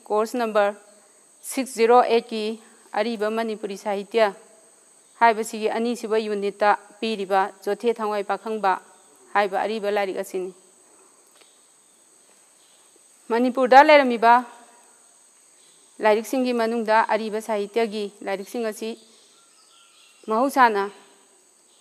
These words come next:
ꯀꯅꯥꯅ ꯏꯔꯝꯕꯅꯣ? ꯀꯔꯝꯕ ꯃꯇꯝꯗ ꯏꯔꯝꯕꯅꯣ, ꯀꯔꯝꯕ ꯃꯐꯝꯗ ꯐꯣꯡꯕꯅꯣ ꯍꯥꯏꯕꯅꯆꯤꯡꯕꯁꯤꯡ ꯑꯁꯤ ꯂꯥꯏꯔꯤꯛꯁꯤꯒꯤ ꯃꯅꯨꯡꯗ,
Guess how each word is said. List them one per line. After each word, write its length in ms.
ꯀꯅꯥꯅ 400
ꯏꯔꯝꯕꯅꯣ? 760
ꯀꯔꯝꯕ 280
ꯃꯇꯝꯗ 400
ꯏꯔꯝꯕꯅꯣ, 480
ꯀꯔꯝꯕ 260
ꯃꯐꯝꯗ 380
ꯐꯣꯡꯕꯅꯣ 540
ꯍꯥꯏꯕꯅꯆꯤꯡꯕꯁꯤꯡ 840
ꯑꯁꯤ 240
ꯂꯥꯏꯔꯤꯛꯁꯤꯒꯤ 680
ꯃꯅꯨꯡꯗ, 440